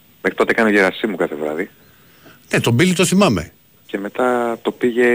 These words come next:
Speaker 1: νομίζω, Γερασίμου Τετάρτη πριν Παρασκευή. Κάτι τέτοιο.
Speaker 2: Μάλιστα.
Speaker 1: Κάπως έτσι πήγαινε. Ναι, ναι, ναι. Λοιπόν... Λέγα λοιπόν για τον καιρό ότι είναι φανταστικός.
Speaker 2: Μμμ.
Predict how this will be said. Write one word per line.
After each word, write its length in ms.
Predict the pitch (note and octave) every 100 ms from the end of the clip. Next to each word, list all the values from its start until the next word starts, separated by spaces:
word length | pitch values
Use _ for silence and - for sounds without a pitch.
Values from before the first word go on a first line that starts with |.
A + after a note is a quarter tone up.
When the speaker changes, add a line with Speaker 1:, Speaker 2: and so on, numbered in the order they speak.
| A#2+ A2+ A2 A2 A2 _ _ _ _ _ _ _ _ _ _ -
Speaker 1:
νομίζω, 300 | F#2+ G#2+ G2
Γερασίμου 400 | F#2+ E2 - G2+
Τετάρτη 280 | - G2 -
πριν 140 | G2
Παρασκευή. 300 | E2+ D#2+ F2
Κάτι 280 | - D3+ -
τέτοιο. 300 | - - - - _ _ _ _ _ _ _ _ _ -
Speaker 2:
Μάλιστα. 240 | F3+ A#2
Speaker 1:
Κάπως 200 | - -
έτσι 140 | - -
πήγαινε. 200 | D2+ D2 - _ _ _
Ναι, 140 | A2
ναι, 120 | E2+ D#2+
ναι. 120 | D#2 - _ _ _ _ _ _ _ _ _ _ _ _ _ _ _ _ -
Λοιπόν... 1300 | A2+ - - A2+ A2 A2 G#2+ G#2 G2+ G2+ F#2+ F#2 F#2 - _ - - - _ - _ _ _ _ - -
Λέγα 160 | - B2
λοιπόν 160 | A2+
για 100 | A#2
τον 100 | G2+
καιρό 160 | F#2+ G2+
ότι 80 | F#2+
είναι 100 | F#2+
φανταστικός. 680 | E2 - - C#3 C#3+ - -
Speaker 2:
Μμμ. 280 | A2 F#2